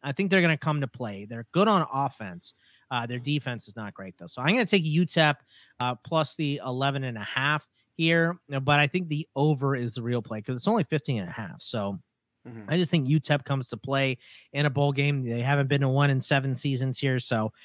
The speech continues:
Speaker 1: uh, I think that they cover this. I don't think they'll win. But, uh, there's some decent prospects in this game, too. Fresno State's got Ronnie Rivers, the running back, Jalen Cropper,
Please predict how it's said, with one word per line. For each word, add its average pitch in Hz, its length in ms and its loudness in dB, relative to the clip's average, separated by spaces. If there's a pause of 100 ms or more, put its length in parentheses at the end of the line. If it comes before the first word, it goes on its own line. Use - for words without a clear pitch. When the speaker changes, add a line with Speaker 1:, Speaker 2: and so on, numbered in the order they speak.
(240)
Speaker 1:
uh, 113 280 -2
I 139 180 2
think 139 260 -2
that 127 160 -6
they 117 260 -2
cover 123 380 0
this. 92 260 -12
I 113 60 -6
don't 113 200 -10
think 113 160 -14
they'll 95 280 -10
win. 101 220 -8 (440)
But, 123 300 -2
uh, 123 320 -4 (240)
there's 156 240 4
some 180 100 2
decent 165 300 0
prospects 151 400 0
in 139 80 -6
this 135 120 -4
game, 123 140 -10
too. 143 180 -4
Fresno 127 320 -6
State's 120 240 -10
got 113 160 -8
Ronnie 120 220 -6
Rivers, 135 380 -2
the 98 80 -12
running 156 260 0
back, 151 220 0
Jalen 113 200 -8
Cropper, 135 460 -2